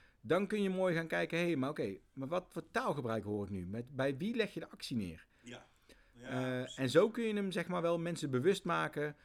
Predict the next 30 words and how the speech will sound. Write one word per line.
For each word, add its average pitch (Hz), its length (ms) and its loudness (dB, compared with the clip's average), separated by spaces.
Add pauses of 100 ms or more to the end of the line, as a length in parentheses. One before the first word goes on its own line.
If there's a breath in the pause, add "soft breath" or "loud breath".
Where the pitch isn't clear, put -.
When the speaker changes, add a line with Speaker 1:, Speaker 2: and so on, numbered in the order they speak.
(160 soft breath)
Speaker 1:
dat 143 240 0
ze 139 100 0
niet 135 200 2
zelf 180 300 4
actie 214 260 -4
ondernemen, 202 420 0
geen 135 200 -2
verantwoordelijkheid 120 600 -2
nemen, 175 400 -6
Speaker 2:
Ja. - 300 -16
Speaker 1:
maar 120 180 -2
dat 160 160 0
ze 139 120 -4
verwachten 151 440 -2
dat 147 100 -4
iemand 131 240 -4
anders 143 320 0
de - 80 -4
actie - 260 -8
neemt. 110 220 -8
Speaker 2:
Ja, - 420 -20
dus - 140 -20
je 160 60 6
Speaker 1:
Of 160 80 6
Speaker 2:
geeft - 120 -16
ze 110 60 -16
eigenlijk 104 340 -6
inzicht 127 480 0
en 110 400 -6
Speaker 1:
Precies. 95 320 2